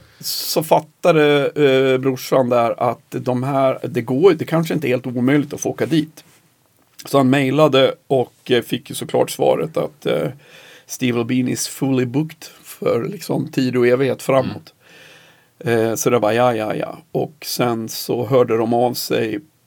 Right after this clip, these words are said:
Speaker 1: mm, senare och sa bara, "Vänta, nu har vi fått ett, ett hål här. Vi har tre dagar i mars." Och det här var i, liksom i januari.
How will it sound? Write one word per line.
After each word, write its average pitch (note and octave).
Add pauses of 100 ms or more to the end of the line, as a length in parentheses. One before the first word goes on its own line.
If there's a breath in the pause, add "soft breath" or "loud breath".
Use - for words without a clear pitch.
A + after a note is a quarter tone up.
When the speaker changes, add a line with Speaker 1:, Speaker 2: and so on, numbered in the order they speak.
(120)
Speaker 1:
mm, -
senare A#2
och G2
sa A#2
bara, A#2
"Vänta, C3+
nu C3+
har C3+
vi C3+
fått B2+
ett, A#2 (140)
ett B2
hål F#3+
här. A2
Vi A#2+
har A#2+
tre A#2
dagar A2+
i A#2
mars." - (580 soft breath)
Och B2
det A#2+
här B2+
var A2+
i, G2+
liksom -
i A2+
januari. A#2+